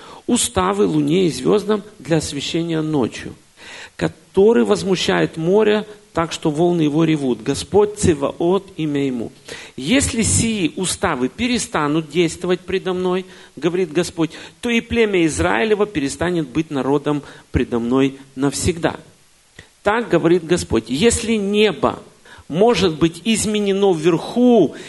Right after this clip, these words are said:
и основания земли исследованы внизу, измерено вверху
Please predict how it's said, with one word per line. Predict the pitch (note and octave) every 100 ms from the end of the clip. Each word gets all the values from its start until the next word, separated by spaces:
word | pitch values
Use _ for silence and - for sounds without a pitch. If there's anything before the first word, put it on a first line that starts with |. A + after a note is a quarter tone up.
| -
и |
основания | E3+ D#3+ F#3+ F#3 G3 F#3 E3
земли | C3+ F#3 F#3 F#3 D3+
исследованы | D#3 - F3 F#3 D3 C3+ C3+ B2 A2+ - - - -
внизу, | A#2+ C3 B2+ A#2+ A2+ -
измерено | D#3+ D3+ F#3 A3 D#3 C3 A2 G2+
вверху | - C3+ E3 - A#3 D3+